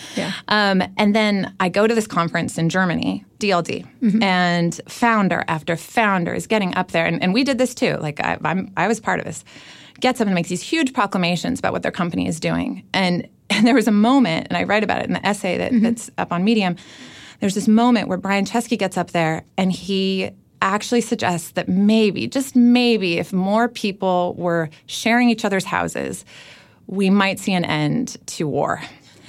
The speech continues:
Speaker 2: And then I get on a plane shortly after
Speaker 1: Right.
Speaker 2: that, and I'm sitting next to a, like, a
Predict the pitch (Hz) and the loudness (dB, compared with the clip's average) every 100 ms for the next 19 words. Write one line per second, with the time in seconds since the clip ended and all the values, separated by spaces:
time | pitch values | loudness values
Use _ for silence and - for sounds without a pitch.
0 | - - - - - - 240 247 285 285 | -20 -20 -20 -20 -20 0 4 4 4 4
1 | 247 220 - 240 156 143 208 214 190 180 | 2 0 2 2 2 0 0 2 2 2
2 | 180 151 156 - _ 196 180 175 254 220 | 0 0 -2 -4 _ -2 0 0 2 2
3 | 190 - - 165 143 - 165 156 147 | 2 -2 -2 0 0 -6 -10 -6 -6